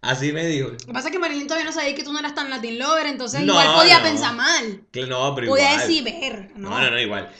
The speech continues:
Speaker 1: Pero bueno, mira, eso. Y ahora, te piden el número, o pediste el número. El tema de pasar de eso a escribirle a esa persona. A mí me pasan varias cosas. Yo no, como yo hablo tanto y soy, yo soy muy ansioso. Eso es una,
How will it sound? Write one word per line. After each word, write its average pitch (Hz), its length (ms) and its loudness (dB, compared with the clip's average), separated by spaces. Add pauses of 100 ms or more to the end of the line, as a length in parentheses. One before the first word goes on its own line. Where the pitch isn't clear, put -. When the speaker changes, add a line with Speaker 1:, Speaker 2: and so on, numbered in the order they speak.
Speaker 1:
Pero 190 180 4
bueno, 208 160 4
mira, 175 180 2
eso. 165 440 -2
Y 170 60 0
ahora, 180 640 2
te 180 120 -2
piden 240 220 4
el 208 80 2
número, 135 480 -4 (340)
o 151 180 -2
pediste 160 320 2
el 202 80 2
número. 113 460 -6 (200)
El 147 200 -2
tema 180 300 0
de 160 200 2
pasar 165 360 0
de 196 180 0
eso 214 260 -2
a 165 60 2
escribirle 143 480 -2
a 170 40 -4
esa 185 160 -6
persona. - 440 -10 (1200)
A 175 140 6
mí 269 100 2
me 277 100 6
pasan 208 320 0
varias 202 280 0
cosas. 117 420 -4
Yo 160 220 -2
no, 233 400 -6
como 165 260 -4
yo 175 220 -2
hablo 233 380 0
tanto 143 480 2
y 147 80 0
soy, 170 360 -4
yo 180 140 -4
soy 262 180 -2
muy 202 180 2
ansioso. 180 680 -2
Eso 165 260 -4
es - 60 -14
una, 220 300 0